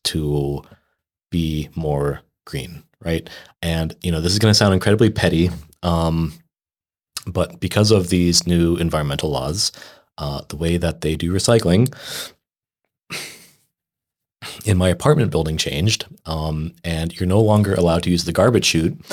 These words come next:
uh, because, uh, the organic waste also has to be sorted. And so to encourage people to not just throw the organic waste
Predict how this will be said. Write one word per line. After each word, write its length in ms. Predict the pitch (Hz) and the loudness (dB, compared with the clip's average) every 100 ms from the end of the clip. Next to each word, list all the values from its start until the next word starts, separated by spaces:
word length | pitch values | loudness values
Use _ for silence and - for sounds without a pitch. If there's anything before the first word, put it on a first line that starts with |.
| - - _ - | -16 -18 _ -6
uh, 180 | 82 | -4
because, 440 | 80 85 85 82 - - | -4 -2 -2 0 -2 -4
uh, 220 | 80 78 | -4 -4
the 260 | 76 85 | -2 -4
organic 400 | 85 87 98 98 | -4 0 2 2
waste 300 | 87 87 85 | 2 0 0
also 240 | 82 80 82 | -2 -4 -4
has 100 | - | -6
to 60 | |
be 80 | 80 | -4
sorted. 480 | - - 78 71 - | 0 2 2 0 -4
And 200 | 80 78 | -6 -2
so 240 | - 82 82 | 0 0 -2
to 160 | 92 | -2
encourage 380 | 85 - 127 123 | -2 0 0 0
people 380 | 98 87 87 85 | 0 0 0 0
to 140 | - | -2
not 260 | 82 85 87 | -2 -2 -2
just 420 | - 82 - - | -2 0 0 -2
throw 520 | - - 82 78 78 - - | -10 -4 0 0 0 -4 -6
the 280 | 76 76 - | -4 -4 -4
organic 580 | 76 73 87 87 87 - | -6 -2 0 0 0 0
waste 400 | 76 73 - | -2 0 -4